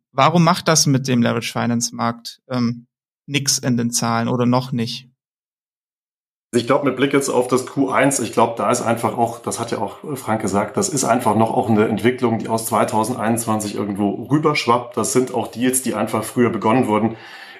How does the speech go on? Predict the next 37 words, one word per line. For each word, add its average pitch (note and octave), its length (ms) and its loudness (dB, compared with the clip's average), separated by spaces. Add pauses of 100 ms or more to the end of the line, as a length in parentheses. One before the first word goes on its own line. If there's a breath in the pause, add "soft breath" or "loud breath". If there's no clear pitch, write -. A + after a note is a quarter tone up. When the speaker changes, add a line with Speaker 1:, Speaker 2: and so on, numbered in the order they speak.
Speaker 2:
und A#2+ 200 2
die C3+ 100 4
auch B2 160 4
in, A#2+ 180 0
in A#2+ 120 0
spannenden A2+ 440 2
Sektoren A2 400 2
sind G#2 180 2
und G2+ 80 -4
einfach G2 300 -6
jetzt - 380 -8 (180)
abgeschlossen - 640 -4
wurden. F#2 340 -8 (540 soft breath)
Das A2 100 4
soll C#3+ 120 6
jetzt C#3 100 2
aber B2 100 4
nicht C#3 180 2
heißen, B2 520 2
dass A#2 180 -4
jetzt - 260 0
damit A#2+ 380 2
irgendwo A2 500 2
jetzt G2+ 280 -4
eine G#2 100 -2
Quelle A2+ 300 2
versiegt A2+ 560 -2
und G#2+ 400 -2
wir A#2 100 0
alle A2+ 120 4
erstmal A#2 240 0
gucken A2+ 220 0
müssen. F#2+ 440 -2
So B2 240 2
ist C#3 100 0
es F3 160 -2
nicht. F#3+ 340 -2